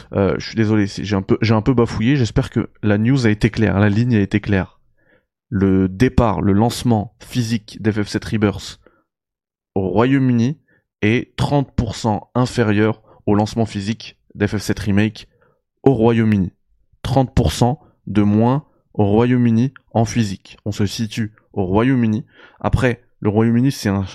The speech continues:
c'est un marché suffisamment grand pour qu'il soit aussi assez représentatif du marché global. Tout en sachant que déjà, F F sept Remake, c'était, comme le dit le chieur,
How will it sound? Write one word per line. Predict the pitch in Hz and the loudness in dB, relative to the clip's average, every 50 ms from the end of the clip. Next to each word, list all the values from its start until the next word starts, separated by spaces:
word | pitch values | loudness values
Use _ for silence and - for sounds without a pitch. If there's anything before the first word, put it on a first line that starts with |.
| - | -16
c'est | - - - | -12 -6 -2
un | 104 101 | 0 2
marché | 101 110 113 - - - 131 | 2 2 0 0 -2 -2 -2
suffisamment | 123 - - - 170 156 - 156 139 123 131 127 127 127 | -2 -4 -6 -6 -6 -4 -2 -2 0 2 2 2 2 2
grand | 123 113 107 123 123 - - _ _ _ _ _ _ _ | 2 2 0 0 0 -2 -6 _ _ _ _ _ _ _
pour | - 110 - | -10 -10 -6
qu'il | - - 113 107 | -4 -4 -4 -4
soit | - - 123 123 - - | -2 -2 0 0 0 0
aussi | 120 110 - - 127 | -2 -2 0 -2 -2
assez | 117 - - 131 | -2 0 -2 -2
représentatif | 107 101 113 - - 120 104 110 107 - 110 104 - 117 - - - - _ _ - - - _ - | -2 -2 -4 -4 -4 -4 -4 -2 -2 -2 -4 -4 -4 -8 -8 -10 -14 -20 _ _ -20 -20 -20 _ -10
du | 98 104 | -4 0
marché | 113 110 104 107 - - 110 | 0 0 0 0 -2 -2 0
global. | 101 104 101 95 101 107 131 170 - _ _ _ _ _ _ _ _ _ _ _ _ _ _ _ _ _ - - - - - - - - _ _ _ _ | 2 2 2 4 4 2 2 0 -4 _ _ _ _ _ _ _ _ _ _ _ _ _ _ _ _ _ -20 -20 -20 -20 -20 -20 -20 -20 _ _ _ _
Tout | - - 151 - | -8 -4 0 0
en | 160 | 0
sachant | 156 - 165 156 - - 135 107 - - _ _ _ _ _ _ | 2 2 0 2 2 0 0 0 -4 -8 _ _ _ _ _ _
que | - 117 | -4 -4
déjà, | 107 104 107 131 190 190 156 143 147 107 104 - _ _ - 117 | -2 0 0 0 2 2 2 2 2 0 -2 -6 _ _ -4 -4
F | 117 - 151 | -2 0 -2
F | 135 | -2
sept | - - 143 - | -2 -2 -4 -2
Remake, | - - 139 135 123 107 - - - _ _ _ _ _ _ _ _ _ _ _ | -2 -2 0 0 0 -2 -4 -10 -20 _ _ _ _ _ _ _ _ _ _ _
c'était, | - - - - 143 127 - - 139 131 | -18 -14 -4 -2 -2 0 0 0 0 0
comme | 120 - 117 113 117 | 0 0 0 2 2
le | 117 | 2
dit | 113 113 120 | 2 2 2
le | 120 120 | 2 2
chieur, | 117 - - 120 107 101 - - | 0 0 0 0 0 0 -2 -8